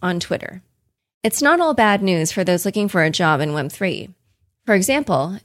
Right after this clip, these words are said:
F T X C E O Sam Bankman-Fried says his firm is looking to grow from three hundred to four hundred people in the next year. Crypto exchange Kraken,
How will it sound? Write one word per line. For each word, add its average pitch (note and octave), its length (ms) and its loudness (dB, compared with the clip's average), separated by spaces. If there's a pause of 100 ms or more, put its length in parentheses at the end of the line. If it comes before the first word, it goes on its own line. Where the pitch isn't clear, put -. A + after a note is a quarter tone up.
F G#3 120 0
T B3 180 -2
X C#4+ 200 -2
C E3 280 -2
E D#3 40 2
O E3+ 240 -2
Sam E3+ 380 -2
Bankman-Fried F3 800 -2 (360)
says E4+ 240 2
his G4+ 140 2
firm G3 220 2
is F#3+ 160 -2
looking G#3+ 260 0
to F#3+ 80 2
grow E3 260 0
from F3+ 220 -2
three F#3+ 260 -2
hundred C4 380 -4
to - 80 -4
four A3+ 240 -2
hundred G#3+ 260 0
people D#3+ 280 -2
in F3 120 0
the E3+ 60 0
next D#3+ 300 -2
year. - 320 -2 (880)
Crypto A3 360 2
exchange F#3 440 -2
Kraken, G3 600 -2